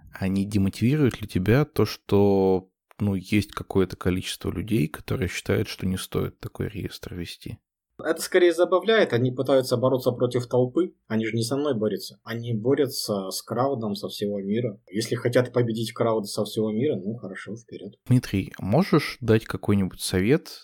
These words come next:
Speaker 1: тем нашим слушателям, которые столкнулись или ещё столкнутся с, э, какими-то проблемами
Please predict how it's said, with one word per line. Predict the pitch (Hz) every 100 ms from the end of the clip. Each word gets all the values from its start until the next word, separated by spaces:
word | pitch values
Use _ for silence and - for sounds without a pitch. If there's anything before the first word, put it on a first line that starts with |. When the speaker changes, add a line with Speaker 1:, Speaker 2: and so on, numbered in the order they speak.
| _ -
Speaker 1:
тем | 107
нашим | 101 101 98 90
слушателям, | 123 135 - 104 95 92
которые | - - 98 98 95 92
столкнулись | - 82 82 107 123 117 95 -
или | - 95 98
ещё | 92 92
столкнутся | - 82 - 92 110 - - 98
с, | - - -
э, | 92 92 90 87
какими-то | - - 90 95 - 82
проблемами | - 82 78 80 87 87 85 85